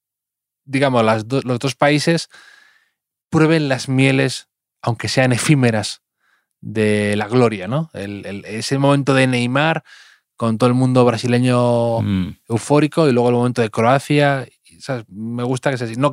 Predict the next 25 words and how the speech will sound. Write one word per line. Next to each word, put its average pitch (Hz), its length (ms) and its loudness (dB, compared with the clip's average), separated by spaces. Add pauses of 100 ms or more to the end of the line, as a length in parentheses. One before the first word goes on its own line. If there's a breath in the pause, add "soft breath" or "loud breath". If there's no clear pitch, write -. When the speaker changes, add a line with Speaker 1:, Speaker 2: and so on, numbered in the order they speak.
Speaker 1:
no 143 160 0
que 139 140 -2
sea 143 320 0 (100)
un 131 120 -6
poco 127 400 2
eso, 104 320 -10 (300)
como 98 480 -6 (100)
un 120 140 -10
poco 120 240 -2
lo 113 120 0
que 104 100 -10
fue 117 120 -2
España-Marruecos. 110 880 -4 (420)
Speaker 2:
Ya, 120 280 -2
ya, 101 220 -4
ya, 101 220 -4
ya, 98 220 -6
ya. - 280 -14 (540)
Pues 107 320 2
bueno, 151 300 2
pues 104 200 -4
aquí 120 680 2
lo 98 120 2
seguiremos 110 420 2
comentando. 98 720 0